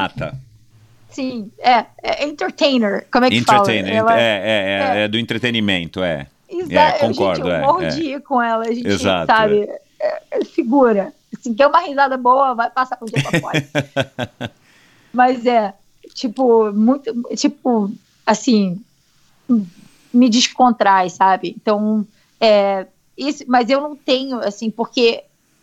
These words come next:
Speaker 1: eu acho que eu virei uma pessoa muito política nesse sentido,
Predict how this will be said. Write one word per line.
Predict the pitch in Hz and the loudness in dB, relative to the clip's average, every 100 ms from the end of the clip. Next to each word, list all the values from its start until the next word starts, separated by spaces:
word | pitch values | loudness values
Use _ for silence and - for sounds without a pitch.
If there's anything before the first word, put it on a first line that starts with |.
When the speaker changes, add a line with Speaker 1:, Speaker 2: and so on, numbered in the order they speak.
| - | -4
Speaker 1:
eu | - 226 | 2 4
acho | - 277 277 | 4 2 -2
que | - | -6
eu | 240 | -4
virei | 202 220 233 | -2 0 2
uma | 233 220 | 2 0
pessoa | 214 214 226 | -2 -4 -2
muito | 214 214 | -2 -4
política | 202 _ 240 226 220 226 - - | -8 _ 2 2 2 -2 -6 -4
nesse | 202 202 - | -4 -6 -10
sentido, | 202 185 - 233 190 185 | -12 -10 -2 0 0 -4